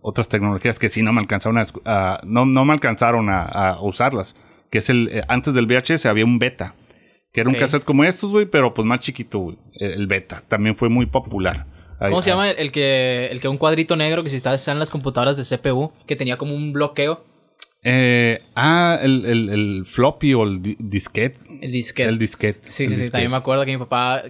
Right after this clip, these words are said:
Speaker 2: quemaba en los disquetes. Me acuerdo que tenía colección de disquetes y que bajaba una aplicación para quemar discos, también C Ds, en la
Speaker 1: Sí, sí,
Speaker 2: computadora.
Speaker 1: sí,
Speaker 2: Era,
Speaker 1: sí,
Speaker 2: era
Speaker 1: sí.
Speaker 2: muy común as-, antes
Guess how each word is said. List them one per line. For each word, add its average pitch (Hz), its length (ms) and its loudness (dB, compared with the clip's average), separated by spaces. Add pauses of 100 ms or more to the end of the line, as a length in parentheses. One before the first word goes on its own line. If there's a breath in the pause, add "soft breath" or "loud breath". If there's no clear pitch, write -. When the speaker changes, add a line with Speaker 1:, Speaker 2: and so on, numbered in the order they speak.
Speaker 2:
quemaba 123 640 0
en 131 120 -4
los 123 140 -4
disquetes. 120 580 -4
Me 143 60 -10
acuerdo 131 200 -2
que 139 60 -2
tenía 117 200 -4
colección 123 320 -4
de 131 80 -2
disquetes 160 380 -2
y 156 40 -8
que 127 140 -6
bajaba 120 280 -4
una 131 100 -8
aplicación 127 520 -8
para 120 480 -4
quemar 117 300 -4
discos, 120 300 -8
también 113 160 -8
C 123 100 -4
Ds, 113 240 -6 (400 soft breath)
en 123 80 -2
la 123 60 2
Speaker 1:
Sí, 123 40 6
sí, - 40 4
Speaker 2:
computadora. 131 540 0
Speaker 1:
sí, 120 60 -4
Speaker 2:
Era, 120 140 0
Speaker 1:
sí, 135 60 -2
Speaker 2:
era 131 100 0
Speaker 1:
sí. 135 60 -2
Speaker 2:
muy 147 120 -2
común 143 240 -4
as-, 143 160 -4
antes 139 380 -6